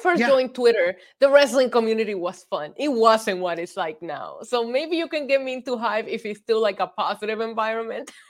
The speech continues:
Speaker 1: <laughs> where not everybody's arguing with everybody. <laughs>
Speaker 2: Yes. Uh,
Speaker 1: Okay,
Speaker 2: no,
Speaker 1: good.
Speaker 2: it's actually, th-, that's what I like about it, is that th-, the
Speaker 1: Mm-hmm.
Speaker 2: app has been around for two years. People just started using it now 'cause a lot of people are having issues with some of the changes at Twitter, and I'm not gonna get into all that.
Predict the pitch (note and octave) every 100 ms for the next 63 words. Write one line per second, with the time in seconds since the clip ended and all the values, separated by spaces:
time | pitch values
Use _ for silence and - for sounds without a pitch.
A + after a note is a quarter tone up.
0 | _ _ F4 - B3 A3+ G#3 G#3 G#3+ G#3
1 | G#3 G#3 F#3+ G3 G3+ G#3+ A3 A3 A3 A#3
2 | A3+ - B3+ _ C4 - _ _ _ _
3 | - F#4+ A#4 - - - _ _ _ _
4 | _ _ G#3 B3 B3 D4+ A#3+ A3 C4+ B3
5 | B3 F#3 F3+ F#3+ E3+ A#3 - A3 B3 A3+
6 | - F#3 E3+ D3+ D#3+ G3+ A3+ A#3+ C#4 A#3+
7 | G3 E3+ F#3 F#3 - F#3 G3+ G3 G#3+ A#3+
8 | A#3 G3 F#3+ F3+ E3 D3 - C#3+ C3 A#2+
9 | - C#3 D3+ C#3 D#3+ F#3 F3 D3+ C#3 B2+
10 | B2+ A#2+ A#2+ A#2+ A#2+ A#2+ B2+ B2+ B2+ B2
11 | B2+ A2+ B2 C#3+ B2+ A#2 B2 B2+ B2 B2
12 | A2+ A#2 B2 - A2 G#2+ A2+ A#2 A#2+ C#3
13 | C3 A#2+ A#2+ A#2+ A2 G#2+ G#2+ G2+